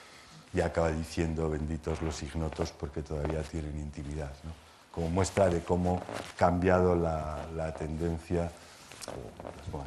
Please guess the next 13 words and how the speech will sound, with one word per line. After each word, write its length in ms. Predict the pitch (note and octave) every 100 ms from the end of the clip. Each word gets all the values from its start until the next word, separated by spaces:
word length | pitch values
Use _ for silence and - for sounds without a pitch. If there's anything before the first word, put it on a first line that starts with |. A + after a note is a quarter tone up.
| C#2 - - - - - G1+ G#1 - - - - - - - -
Lo 140 | G2
que 80 | F#2+
les 180 | G2+ G2
dije, 240 | A2+ G#2
prácticamente 800 | G2+ A#2 - B2+ B2+ C3 C#3+ C#3+
todos 180 | C#3+ C#3+
los 160 | C3 A#2
grandes 320 | C3 C3 A#2+
poetas 420 | - B2+ C#3+ G#2+
han 120 | B2
realizado 540 | A#2 A#2 A2 A#2 B2 A#2
poesía 340 | G2 - G#2+
científica. 760 | G#2+ F#2+ F#2 A#2 A2 - D2+